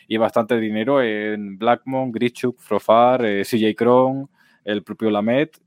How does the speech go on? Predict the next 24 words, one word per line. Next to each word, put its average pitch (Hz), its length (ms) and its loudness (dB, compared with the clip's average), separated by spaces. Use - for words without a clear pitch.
que 90 160 -8
el 90 100 -6
año 98 200 -6
que - 100 -12
viene 98 220 -8
serán, 95 420 -4
eh, 104 260 2
agentes 110 460 0
libres. 120 540 0
Eh, 107 140 -4
por 107 180 -8
contextualizar 110 640 -2
un 123 100 -6
poco, 139 480 -2
eh, 104 320 -4
se - 160 -8
gastan 113 360 -2
tanto 120 260 0
dinero 113 480 -4
en 110 140 -4
abridores 107 540 0
los 98 460 -2
Colorado 113 380 2
Rockies 123 480 -4